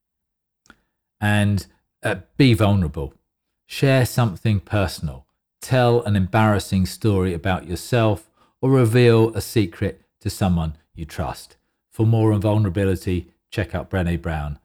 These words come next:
She's, um, fantastic. Ask someone close to you what they value about you. If you're embarrassed, tell them we sent you. Tell them Flex asked you to do it.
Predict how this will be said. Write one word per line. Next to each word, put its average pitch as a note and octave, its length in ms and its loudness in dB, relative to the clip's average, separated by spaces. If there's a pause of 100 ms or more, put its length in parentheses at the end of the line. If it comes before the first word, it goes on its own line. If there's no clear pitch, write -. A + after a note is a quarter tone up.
(140)
She's, F2 600 -4
um, D#2+ 340 -4 (380)
fantastic. - 560 -16 (1600)
Ask D3 280 2
someone B2+ 500 4 (220)
close E3+ 320 4
to - 120 -8
you G2+ 360 4 (140)
what D3 160 0
they C#3+ 180 6
value B2 420 4
about D#2 380 -4
you. B1+ 180 -14 (1000)
If - 120 -6
you're A#2 80 4
embarrassed, B2 720 0 (400)
tell D#3 320 4
them C3+ 300 2 (260)
we B2 140 4
sent F2 360 0
you. C2 200 -12 (280)
Tell D#3 180 2
them C#3 200 2
Flex - 600 -4 (200)
asked G#2 300 -4
you F#2 100 -4
to D#2+ 140 -8
do D2 220 -8
it. B1 180 -18